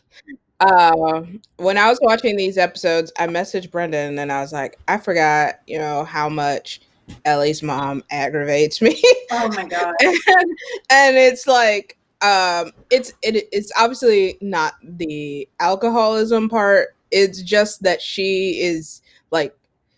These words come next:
Speaker 1: they write her in such a grating <laughs> way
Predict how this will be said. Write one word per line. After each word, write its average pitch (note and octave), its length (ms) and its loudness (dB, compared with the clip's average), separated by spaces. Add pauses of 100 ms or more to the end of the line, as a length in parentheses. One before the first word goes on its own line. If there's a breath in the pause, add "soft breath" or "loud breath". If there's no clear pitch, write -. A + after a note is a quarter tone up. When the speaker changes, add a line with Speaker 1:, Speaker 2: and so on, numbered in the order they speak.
(280)
Speaker 1:
they A#3 400 4
write A3+ 380 4
her A#3+ 260 6
in G#3+ 140 0
such A3+ 260 0
a A3+ 80 4
grating F#3+ 640 0
<laughs> - 360 4
way A3+ 380 2